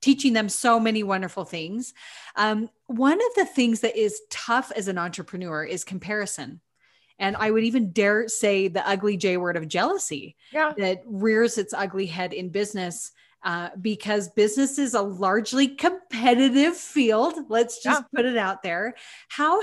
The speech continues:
Speaker 1: have you navigated that within your own experience as an entrepreneur?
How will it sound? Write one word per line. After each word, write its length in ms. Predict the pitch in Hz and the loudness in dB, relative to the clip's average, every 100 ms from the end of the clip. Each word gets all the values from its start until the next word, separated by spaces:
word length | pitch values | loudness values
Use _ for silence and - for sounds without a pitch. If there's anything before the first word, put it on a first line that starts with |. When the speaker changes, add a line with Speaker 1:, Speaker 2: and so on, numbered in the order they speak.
| 349 | 0
Speaker 1:
have 160 | 381 | 0
you 180 | 269 254 | 2 2
navigated 760 | 214 202 208 220 233 220 208 190 | 2 2 2 2 0 -2 -2 -2
that 180 | 175 | -2
within 320 | 170 175 180 170 | -2 -6 -6 -6
your 280 | 160 - - | -6 -8 -8
own 480 | 214 240 277 302 320 - _ - | -4 0 2 0 -2 -6 _ -8
experience 560 | - - 190 180 160 | -6 -4 -4 -4 -8
as 100 | 170 | -10
an 80 | 170 | -10
entrepreneur? 760 | 160 - - 165 151 151 196 | -10 -14 -16 -12 -8 -8 -8